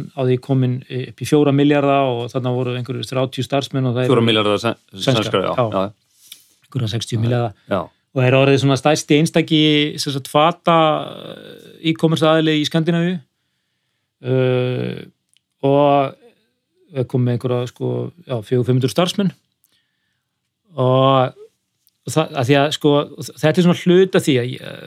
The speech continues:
Speaker 1: og, og kemur svona niður í smásölu nördan í mér, sko.
Speaker 2: Mhm.
Speaker 1: Af því að ég hef alltaf fylgst með, sko, þessu, þessu stóru hlutum í, í smásölu og ég,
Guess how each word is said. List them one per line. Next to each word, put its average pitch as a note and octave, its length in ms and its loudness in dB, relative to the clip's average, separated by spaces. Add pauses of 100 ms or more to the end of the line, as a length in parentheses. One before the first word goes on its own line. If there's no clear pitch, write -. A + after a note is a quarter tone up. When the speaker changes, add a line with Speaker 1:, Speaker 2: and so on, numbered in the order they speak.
Speaker 1:
og, - 360 -10
og C#3+ 220 -12
kemur D3+ 280 2
svona D3 180 0
niður D3+ 220 2
í C#3 60 -2
smásölu D#3 680 2
nördan C3 440 -2
í G#2 60 -8
mér, G2+ 140 -16
sko. - 180 -20
Speaker 2:
Mhm. F#2+ 280 -4 (180)
Speaker 1:
Af A#2 140 -8
því B2+ 60 4
að B2+ 80 2
ég C#3 100 6
hef D3 80 4
alltaf D3+ 240 0
fylgst E3+ 400 0
með, D#3+ 300 2
sko, C#3+ 240 -10 (160)
þessu, C3+ 260 -2
þessu C#3 240 -8
stóru D#3+ 480 2
hlutum D#3 480 0
í, C#3 140 0 (1080)
í B2 140 2 (600)
smásölu B2+ 500 0
og A#2 80 -6
ég, C#3+ 380 2